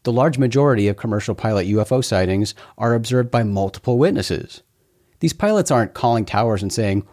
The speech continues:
"Holy shit, there's an alien spaceship trying to attack us." They're simply reporting an unidentifiable object in their airspace when nothing else is supposed to be there.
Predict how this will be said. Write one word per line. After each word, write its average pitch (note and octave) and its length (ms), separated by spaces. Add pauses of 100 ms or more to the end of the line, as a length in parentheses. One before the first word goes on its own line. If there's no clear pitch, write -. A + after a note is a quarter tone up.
"Holy A#3+ 320
shit, - 460
there's F3 160
an G3+ 100
alien A#3 380
spaceship F#3 400
trying F#3+ 220
to E3+ 100
attack A#3 340
us." F2 380 (500)
They're D#3 100
simply G#3+ 300
reporting D#3+ 440
an A2+ 140
unidentifiable A#2+ 920
object A#2+ 520
in A2 160
their G#2+ 140
airspace G#2+ 680 (160)
when B2+ 180
nothing B2+ 340
else A2+ 220
is G#2 80
supposed G#2 380
to F#2 60
be F#2+ 180
there. - 320